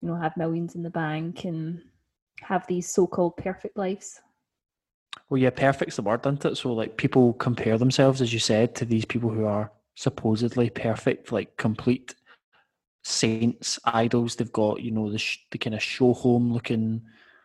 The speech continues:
Speaker 2: house. They've got the, you know, fancy car, nice clothes. So then maybe when these people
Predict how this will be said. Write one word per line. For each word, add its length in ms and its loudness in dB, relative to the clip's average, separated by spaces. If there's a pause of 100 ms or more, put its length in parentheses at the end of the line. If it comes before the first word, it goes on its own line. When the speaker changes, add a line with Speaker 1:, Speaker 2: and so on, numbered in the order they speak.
(240)
Speaker 2:
house. 520 0
They've 160 -6
got 260 -2
the, 100 -6 (360)
you 160 -6
know, 120 -4
fancy 360 -2
car, 640 0 (280)
nice 260 0 (260)
clothes. 800 -2 (540)
So 140 2
then 380 8
maybe 220 6
when 160 4
these 180 0
people 460 -4